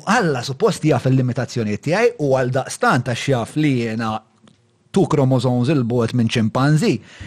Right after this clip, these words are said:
Jgħal, "Isma, dude, jiena u qiegħed, bro, għax inti ma tistax tarani, għax inti naqra ebet, eh, u ovvjament m'għandekx il-fakultà, em, eżoteriċi u ekklezjastiċi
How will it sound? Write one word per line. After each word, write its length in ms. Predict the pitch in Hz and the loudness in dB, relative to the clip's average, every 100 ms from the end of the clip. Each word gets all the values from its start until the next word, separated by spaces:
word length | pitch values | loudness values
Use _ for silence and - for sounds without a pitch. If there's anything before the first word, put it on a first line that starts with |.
| - | -8
Jgħal, 280 | 190 185 208 | 0 4 4
"Isma, 360 | - 151 123 | 4 2 0
dude, 440 | 113 123 175 165 - - _ _ - | -2 2 2 2 -2 -20 _ _ -6
jiena 340 | 180 208 170 143 | 2 4 4 4
u 80 | 156 | 2
qiegħed, 320 | 135 117 113 | 2 2 0
bro, 220 | 131 160 | 2 4
għax 140 | 127 165 | 4 2
inti 120 | 151 | 2
ma 100 | 147 | 2
tistax 380 | 147 139 151 135 | 0 0 0 2
tarani, 400 | 196 143 131 135 | 2 2 2 2
għax 100 | 131 | 2
inti 200 | 143 131 | 2 2
naqra 320 | 135 143 165 143 | 2 2 2 4
ebet, 380 | 135 123 131 135 | 4 4 2 2
eh, 240 | 135 135 | 4 4
u 460 | 143 160 143 139 135 | 4 4 4 4 4
ovvjament 400 | 117 156 131 123 | 4 2 2 2
m'għandekx 380 | 131 131 127 143 | 2 2 2 0
il-fakultà, 600 | 120 131 123 139 123 131 120 120 117 - - - - | -2 -2 0 0 2 0 0 -2 -6 -10 -20 -10 -4
em, 500 | 123 123 123 120 143 | 0 0 0 0 0
eżoteriċi 720 | 123 139 123 127 120 113 127 | 0 0 2 2 0 2 2
u 80 | 127 | 2
ekklezjastiċi 840 | 123 143 127 120 113 - 117 123 | 0 0 0 -2 -4 -6 -6 -4